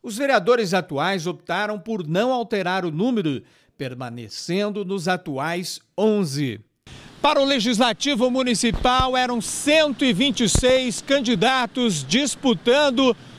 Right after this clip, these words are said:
os votos dos eleitores patobranquenses. Entre os onze vereadores eleitos, seis já eram vereadores.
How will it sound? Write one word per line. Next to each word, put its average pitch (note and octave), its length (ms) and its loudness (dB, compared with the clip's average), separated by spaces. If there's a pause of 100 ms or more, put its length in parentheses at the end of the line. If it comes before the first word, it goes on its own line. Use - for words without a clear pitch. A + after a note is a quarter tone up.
(140)
os C#4 240 4
votos A3 500 2
dos F3+ 220 0
eleitores G#3 580 2
patobranquenses. F#3+ 1120 0 (320)
Entre A#3+ 460 0
os G#3 300 2
onze C#4 500 2
vereadores B3 760 2
eleitos, C4+ 840 2 (400)
seis C4 880 0 (280)
já G3+ 240 2
eram G3+ 260 2
vereadores. F3+ 960 0